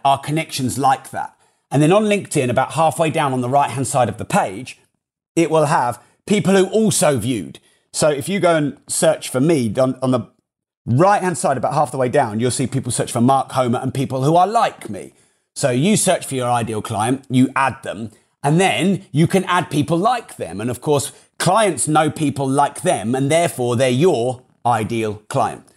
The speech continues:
So you do that gently but consistently, don't push it. And then what you do is you do content marketing on your page to your ideal client.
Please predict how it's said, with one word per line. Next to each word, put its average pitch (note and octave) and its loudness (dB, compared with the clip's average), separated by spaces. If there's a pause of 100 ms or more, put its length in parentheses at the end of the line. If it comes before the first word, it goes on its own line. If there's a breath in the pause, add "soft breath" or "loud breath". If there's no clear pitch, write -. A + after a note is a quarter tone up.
(160 soft breath)
So - -2
you C#3 6
do G#3+ 4
that G#3+ 2
gently F#3+ 0
but E3 -4
consistently, A#2 -2
don't C#3+ 0
push - -2
it. - -10 (580 soft breath)
And D#3+ 2
then A#3 2
what A3 -4
you E3+ 2
do C#3+ 2
is A#2+ -2
you D3+ 2
do D#3+ 2
content D#3+ -2
marketing C#3 -2
on B2+ 2
your D3+ 4
page A2+ -6
to B2+ -2
your A2 0
ideal G#2 2
client. D3+ 0